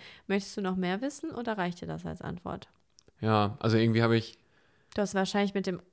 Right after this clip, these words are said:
Speaker 1: Belag auf der Tomatensauce gerechnet,
Speaker 2: Äh, ja,
Speaker 1: ne?
Speaker 2: irgendwie
Speaker 1: Ja, ich
Speaker 2: sowas.
Speaker 1: dachte mir schon. Also worauf ich nicht verzichten könnte,
Speaker 2: Mhm.
Speaker 1: also,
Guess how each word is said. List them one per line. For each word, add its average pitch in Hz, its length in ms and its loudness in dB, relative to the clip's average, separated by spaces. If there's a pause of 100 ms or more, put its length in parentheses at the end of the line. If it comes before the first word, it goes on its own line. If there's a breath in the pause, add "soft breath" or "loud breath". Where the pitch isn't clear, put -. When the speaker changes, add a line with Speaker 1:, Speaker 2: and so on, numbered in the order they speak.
Speaker 1:
Belag 185 400 2
auf 185 220 2
der 151 160 -4
Tomatensauce 160 680 -4
gerechnet, 160 460 -4
Speaker 2:
Äh, 156 40 10
ja, 135 200 12
Speaker 1:
ne? 131 60 8
Speaker 2:
irgendwie 127 160 10
Speaker 1:
Ja, 120 140 8
ich - 60 6
Speaker 2:
sowas. 117 280 10
Speaker 1:
dachte 170 120 0
mir 175 100 2
schon. 185 320 -2 (460 loud breath)
Also 214 240 2
worauf 226 260 4
ich 240 100 -2
nicht 254 160 -2
verzichten 254 520 0
könnte, 240 540 0 (460)
Speaker 2:
Mhm. 117 360 4 (760)
Speaker 1:
also, 190 400 2